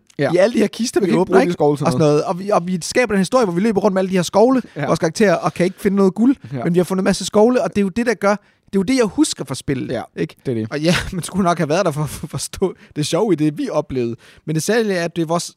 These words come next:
Speaker 2: vores egen unikke historie.
Speaker 1: Ja.
Speaker 2: Og det står ikke nedskrevet i en eller anden historiebog, som vi skal læse højt op fra.
Speaker 1: Hundrede procent.
Speaker 2: Det er noget, vi selv skaber.
Speaker 1: Det er derfor, jeg siger, at jeg plejer at sige, at Pac-Man er en af de bedste, øh, narrative spil, der nogensinde er blevet produceret
Speaker 2: Mm.
Speaker 1: i videospilsformat, ikke? Fordi,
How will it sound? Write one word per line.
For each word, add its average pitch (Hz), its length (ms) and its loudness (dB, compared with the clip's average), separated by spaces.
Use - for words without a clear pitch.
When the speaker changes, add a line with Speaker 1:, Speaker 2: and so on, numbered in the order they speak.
Speaker 2:
vores 175 500 0
egen 147 280 -2
unikke 147 300 -6
historie. 117 560 -6
Speaker 1:
Ja. 117 140 -4
Speaker 2:
Og - 80 -6
det 180 80 -2
står 185 140 -2
ikke 196 260 -4
nedskrevet 147 460 0
i 143 40 -4
en 143 40 -2
eller 131 140 -4
anden 120 80 -6
historiebog, 120 640 -2
som 143 140 -8
vi 131 40 -4
skal 135 200 -8
læse 120 160 -4
højt 135 180 -2
op 107 160 -8
fra. - 220 -12
Speaker 1:
Hundrede 143 220 -6
procent. - 260 -18
Speaker 2:
Det 165 60 -2
er 165 40 0
noget, 175 140 0
vi 170 60 -4
selv 185 220 -4
skaber. - 480 -6
Speaker 1:
Det 160 60 4
er 156 40 0
derfor, 202 220 4
jeg 196 120 2
siger, 180 240 2
at 175 100 -2
jeg 160 100 -2
plejer 143 180 0
at 143 60 -2
sige, 151 160 -4
at 139 60 -2
Pac-Man 147 480 -4
er 135 40 -4
en 139 100 -8
af 143 60 -10
de 143 60 -10
bedste, 143 480 -4
øh, 113 500 -4
narrative 123 440 -6
spil, 127 260 -4
der 127 60 -4
nogensinde 123 300 -6
er - 20 -6
blevet 117 160 -6
produceret 127 560 -8
Speaker 2:
Mm. - 60 -18
Speaker 1:
i - 40 -8
videospilsformat, 120 920 -10
ikke? 175 120 -16
Fordi, 135 400 -6